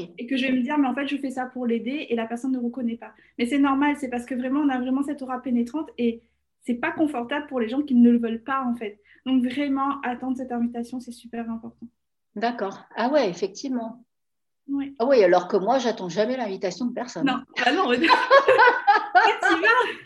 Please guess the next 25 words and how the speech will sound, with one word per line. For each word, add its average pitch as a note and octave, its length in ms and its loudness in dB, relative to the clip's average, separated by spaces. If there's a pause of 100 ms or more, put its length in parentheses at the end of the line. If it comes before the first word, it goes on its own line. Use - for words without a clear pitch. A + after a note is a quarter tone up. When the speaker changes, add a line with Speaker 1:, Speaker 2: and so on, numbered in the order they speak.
(180)
Speaker 2:
Ah, - 440 6
c'est G4 180 10
clair. G4+ 320 6 (1500)
Speaker 1:
Mais C#4+ 120 -2
c'est D4+ 100 -8
ton D#4+ 120 -6
Speaker 2:
Mais D#4 80 6
Speaker 1:
aura E4+ 340 6
qui D#4+ 120 -2
fait C#4+ 120 -4
ça, - 60 -12 (200)
comme E4 180 -6
t'as F#4+ 160 2
une D#4+ 80 2
aura C#4+ 320 0
ouverte, C#4 340 -4
et D4 80 -6
cetera. C4+ 320 -8 (400)
Les C4 140 -2
gens E4+ 140 0
ne F4 100 -2
se D#4 120 -4
sentent C#4+ 320 -2
pas, D#4 440 2
euh, A#3+ 60 0